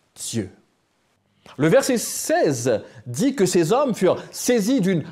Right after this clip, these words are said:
grande crainte de l'Éternel et ils offrirent un sacrifice à l'Éternel et firent des vœux. Bien qu'ayant eu une rencontre directe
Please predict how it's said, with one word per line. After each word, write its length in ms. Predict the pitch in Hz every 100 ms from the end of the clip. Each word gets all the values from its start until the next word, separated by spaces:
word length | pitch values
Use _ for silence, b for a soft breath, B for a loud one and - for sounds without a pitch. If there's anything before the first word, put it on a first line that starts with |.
| 120
grande 480 | 123 196 269 233 214
crainte 480 | 254 320 339 -
de 180 | 160 143
l'Éternel 640 | 151 151 160 175 277 220 B 170
et 80 | 180
ils 160 | 160
offrirent 480 | 185 - 294 311 190
un 60 | 175
sacrifice 760 | - 254 226 208 - 359 -
à 80 | 170
l'Éternel 640 | 151 156 147 151 147 123 185 175
et 120 | 175 156
firent 760 | - - 254 262 269 277 269 262 B 127
des 160 | 156
vœux. 300 | 110 110 90 - _ _ _ _ _ _ B B B B B -
Bien 220 | 123 247
qu'ayant 460 | 247 220 247 214 - 165 151 - - 254
eu 220 | 233 175
une 180 | 170 165
rencontre 840 | 160 208 214 254 277 190 - 143 B -
directe 680 | 139 113 185 254 302 -